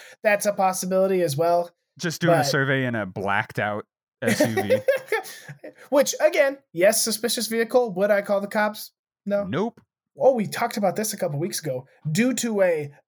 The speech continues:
Speaker 1: Gust nato event in Lewistown, E M S was
Speaker 2: Yeah.
Speaker 1: called out to numerous property damage and fire calls.
Speaker 2: Wow.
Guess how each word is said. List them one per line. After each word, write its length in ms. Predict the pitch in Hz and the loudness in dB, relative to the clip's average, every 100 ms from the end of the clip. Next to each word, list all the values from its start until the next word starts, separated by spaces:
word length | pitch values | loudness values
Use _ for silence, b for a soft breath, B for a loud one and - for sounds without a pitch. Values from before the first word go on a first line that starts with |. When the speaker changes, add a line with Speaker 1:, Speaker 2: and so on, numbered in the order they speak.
| 147 139 | -10 2
Speaker 1:
Gust 480 | 196 220 - - - | 4 4 2 -4 -8
nato 720 | 160 160 190 254 226 165 160 175 | -6 -2 0 0 2 0 0 0
event 540 | 180 151 160 160 - | 0 0 0 0 0
in 200 | 180 170 | -4 0
Lewistown, 640 | 175 190 185 180 139 147 180 | 2 2 0 -2 0 -2 -2
E 120 | 220 | 0
M 140 | 214 202 | 2 4
S 240 | 175 190 | 2 2
was 120 | 180 | -2
Speaker 2:
Yeah. 60 | 175 | 0
Speaker 1:
called 240 | 190 185 | 0 2
out 200 | 180 185 | 2 0
to 100 | 180 | -2
numerous 480 | 165 185 214 226 220 | -2 0 2 0 -4
property 480 | - 208 202 202 202 | 0 0 0 -2 -4
damage 460 | 170 190 180 180 | 0 0 2 0
and 260 | 175 170 151 | 0 0 0
fire 320 | 160 151 131 | 0 0 -2
calls. 580 | 127 123 113 110 113 - _ _ _ _ _ _ _ _ _ | -6 -8 -6 -8 -10 -14 _ _ _ _ _ _ _ _ _
Speaker 2:
Wow. 560 | - 117 170 131 82 | -8 -2 0 0 -4